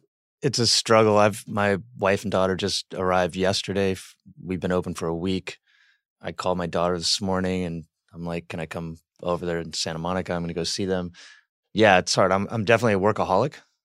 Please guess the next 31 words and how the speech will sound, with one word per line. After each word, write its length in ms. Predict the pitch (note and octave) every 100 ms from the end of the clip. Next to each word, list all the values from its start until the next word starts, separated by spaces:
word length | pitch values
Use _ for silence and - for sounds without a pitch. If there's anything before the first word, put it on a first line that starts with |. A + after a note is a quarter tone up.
| _ _
and 520 | G2 G2 F#2+ F#2+ F#2 - _ _ _ _ -
balancing 580 | G2+ G#2 G#2+ - G2+ F#2+
that 340 | F#2+ A#2+ - _ _ _ _ _ -
with 220 | G#2 F2
being 200 | A2 G#2+
a 40 | F2
parent, 480 | - G#2+ B2+ D#3 - _ _ _ _ _ _ _ _
again, 380 | E2+ - G#2 A#2
it's 120 | A#2 A2
like 140 | F#2+
a 40 |
lot 200 | G2 G#2+
of 60 | A2
it's 140 | G2+
in 80 | A2
my 140 | G2+ F#2
head. 400 | F#2 G2 C3+ A#2
Like, 240 | F#2+ -
I'm 140 | F#2+
thinking 300 | F2 G2+ G2 G2+
I'm 100 | G#2
not 160 | G2
around 320 | F#2+ A#2+ C3
enough. 440 | B2+ B2+ A#2+ A2+ -
I'm 100 | G2
not 200 | F#2+ -
this, 220 | A2+ -
I'm 60 | G2
not 180 | G2 G#2+
that. 340 | G#2+ A2+ A2
And 380 | G#2+ G2 F#2+